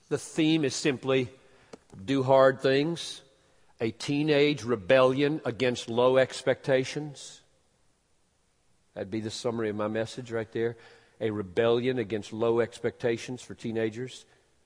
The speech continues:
Almost all of us in church have too low expectations for our young people. And, uh, they're trying to turn that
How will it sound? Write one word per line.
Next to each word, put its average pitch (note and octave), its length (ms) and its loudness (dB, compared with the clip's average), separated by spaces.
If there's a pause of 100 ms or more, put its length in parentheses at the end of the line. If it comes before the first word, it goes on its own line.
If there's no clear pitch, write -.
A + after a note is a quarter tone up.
Almost A#2 440 -2 (120)
all A#2+ 260 4
of B2+ 80 0
us C#3 260 -4
in A#2 120 -4
church B2+ 400 -4
have A2 180 -4
too B2 220 -4
low A2+ 240 2
expectations A#2 920 -4 (380)
for G#2+ 200 -2
our G#2 100 2
young G#2+ 200 -2
people. B2 400 -8 (1080)
And, G2 280 -6
uh, G#2 140 0
they're A2+ 220 0
trying A#2 480 -2
to - 140 -14
turn A2+ 400 -4
that A2 260 -2